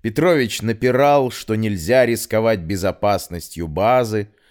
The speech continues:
и пара новичков не стоит того, чтобы окончательно умереть. Похоже, защита двадцатого уровня не абсолютна. Если враги всё-таки точно вычислят место, то быть беде.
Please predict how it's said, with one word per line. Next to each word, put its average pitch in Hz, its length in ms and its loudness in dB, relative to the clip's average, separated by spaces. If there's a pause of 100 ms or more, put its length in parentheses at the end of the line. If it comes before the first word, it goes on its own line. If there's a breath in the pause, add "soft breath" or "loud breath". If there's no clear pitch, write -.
(280 soft breath)
и 104 100 0
пара 117 360 2
новичков 110 680 -2
не 104 160 -2
стоит 120 500 -2
того, 104 320 0
чтобы 98 320 -2
окончательно 95 880 -2
умереть. 90 600 -6 (760)
Похоже, 120 400 -8
защита 110 500 -4
двадцатого 104 580 -2
уровня 107 420 0
не 107 180 0
абсолютна. 107 1000 -2 (360 soft breath)
Если 90 360 -4
враги 92 400 -2
всё-таки 95 480 -6
точно 101 560 -2
вычислят 92 680 -6
место, 127 520 -4
то 110 220 -2
быть 95 340 -4
беде. 80 560 -8